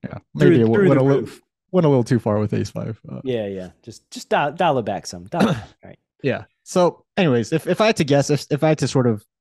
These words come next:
Speaker 1: um, yeah, guess as to, like, what my thought process was here, I think that's, that's probably what I was thinking.
Speaker 2: And the
Speaker 1: Um, so if I
Speaker 2: S P R
Speaker 1: start out
Speaker 2: is
Speaker 1: with check.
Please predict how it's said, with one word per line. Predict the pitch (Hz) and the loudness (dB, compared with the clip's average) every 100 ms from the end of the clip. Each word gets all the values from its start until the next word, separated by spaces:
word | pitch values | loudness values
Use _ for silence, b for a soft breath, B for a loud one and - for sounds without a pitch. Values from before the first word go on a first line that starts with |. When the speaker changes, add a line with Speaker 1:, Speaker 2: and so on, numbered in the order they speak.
| _ _ _ 117 | _ _ _ -2
Speaker 1:
um, | 107 95 95 - | 0 0 -4 -4
yeah, | 101 87 | -4 0
guess | 123 117 | -2 0
as | 117 - | -2 0
to, | 101 | -2
like, | 98 | 0
what | 110 - | -2 0
my | 104 95 | -2 0
thought | 107 98 | -2 -2
process | 95 - - | -6 -6 -8
was | 92 113 | -6 0
here, | 127 | 0
I | 110 | 2
think | 110 | 0
that's, | 98 98 - - | -2 -6 -10 -6
that's | 101 - - _ _ _ _ - | -6 -6 -14 _ _ _ _ -4
probably | 120 110 | 0 2
what | 98 90 | 2 0
I | |
was | 92 | -2
thinking. | - 117 113 110 110 _ _ _ _ _ _ - | -2 -2 -2 -4 -6 _ _ _ _ _ _ -2
Speaker 2:
And | 226 214 | -2 0
the | 240 | 0
Speaker 1:
Um, | |
so | |
if | |
I | 247 | 0
Speaker 2:
S | |
P | 190 214 | 2 2
R | |
Speaker 1:
start | - 143 | 4 2
out | |
Speaker 2:
is | 113 | 2
Speaker 1:
with | - | -2
check. | 104 | -6